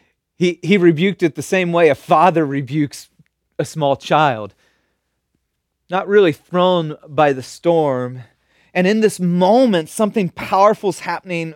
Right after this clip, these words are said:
for the disciples. You see, the sea among the ancient cultures was this, uh, you know, considered this uncontrollable evil. It was a place of chaos and evil that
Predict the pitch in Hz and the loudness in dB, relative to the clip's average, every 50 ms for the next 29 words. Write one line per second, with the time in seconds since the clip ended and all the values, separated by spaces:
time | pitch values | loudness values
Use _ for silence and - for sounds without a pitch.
0 | - _ _ _ _ _ 180 170 165 165 165 151 156 160 156 135 135 - - 175 | -16 _ _ _ _ _ 0 0 2 2 0 0 -2 -4 -4 -4 -8 -10 -8 -4
1 | 156 175 185 170 - 151 135 131 139 160 - - 226 208 180 - _ _ - - | -2 -2 -2 -2 -2 -4 -4 -4 -6 -8 -8 -6 -6 -6 -8 -10 _ _ -20 -20
2 | - _ _ - 180 170 - - - - - 247 277 262 247 220 196 190 185 185 | -20 _ _ -2 -2 -2 -2 -8 -14 -12 -10 -8 -6 -6 -4 0 0 0 0 2
3 | 175 190 196 190 185 180 156 190 - - 175 196 226 233 - - 247 208 - - | 0 -2 -2 -2 -2 -4 -4 -6 -6 -6 -6 -4 -4 -4 -6 -8 -10 -12 -14 -18
4 | - - 202 196 185 - - - 160 147 151 143 151 165 175 165 147 - - _ | -6 -2 0 0 0 -2 -4 -6 -6 -6 -6 -6 -6 -4 -2 -2 -2 -4 -10 _
5 | _ _ - - 277 - - 190 185 - - - _ _ _ 226 220 220 214 - | _ _ -20 -20 -20 -2 0 0 0 0 -4 -14 _ _ _ -20 -18 -16 -16 -16
6 | 240 233 226 208 208 190 175 175 - - 214 190 170 - - 233 202 214 214 185 | -14 -4 -2 0 2 2 0 -2 -2 -6 -6 -6 -6 -4 -2 0 2 2 2 2
7 | 165 180 175 - - _ - 214 233 262 277 254 - 247 220 - - - 226 220 | 0 -2 -2 -2 -8 _ 0 2 2 2 2 0 -2 -2 -4 -4 -4 -2 -2 0
8 | 196 202 185 131 160 156 - 165 156 151 135 107 90 - _ _ _ _ _ _ | 2 2 0 0 -2 -8 -8 -6 -8 -8 -8 -10 -14 -20 _ _ _ _ _ _
9 | _ _ _ _ _ _ _ _ _ - 170 160 185 - - 240 247 233 - 208 | _ _ _ _ _ _ _ _ _ -6 -4 -4 -4 -2 0 0 0 0 -2 -6
10 | - - _ - - - - 214 233 254 262 247 254 254 254 226 - - - - | -8 -8 _ -18 -18 -10 -4 -4 -2 0 0 -2 -2 -2 -4 -8 -10 -16 -14 -12
11 | 185 180 156 _ 196 190 190 180 156 151 151 151 147 147 160 156 | -12 -12 -12 _ -10 -8 -8 -8 -6 -4 -6 -4 -2 -2 -2 -2